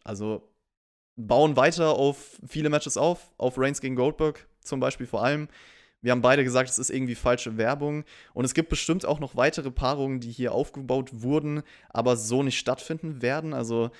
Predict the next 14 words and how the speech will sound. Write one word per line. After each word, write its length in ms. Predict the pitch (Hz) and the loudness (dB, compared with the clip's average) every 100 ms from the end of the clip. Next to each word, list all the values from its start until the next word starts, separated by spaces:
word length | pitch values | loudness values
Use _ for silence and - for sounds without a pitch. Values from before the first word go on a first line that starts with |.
| - - _ _ _ - | -20 -20 _ _ _ -6
das 200 | 135 - | -4 -2
alles 280 | 143 170 - | 0 0 -2
fällt 560 | - - 127 165 - | -10 -4 0 0 0
halt 280 | 147 135 - | -2 -2 -6
ein 180 | 127 113 | -10 -6
bisschen 420 | - 147 - 135 | -2 -2 -2 -6
zusammen 580 | - 110 98 110 123 113 | -8 -10 -6 -4 -4 -6
gerade 340 | - 104 104 | -8 -8 -6
und 120 | 101 | -6
es 120 | 104 - | -6 -6
ist 140 | - | -10
vollkommenes 720 | - 135 135 131 123 113 - | -2 -2 0 -2 -4 -4 -6
Chaos. 560 | - 123 143 147 143 - | -6 -4 -2 -2 -2 -4
Ich 320 | 120 - - | -4 -10 -12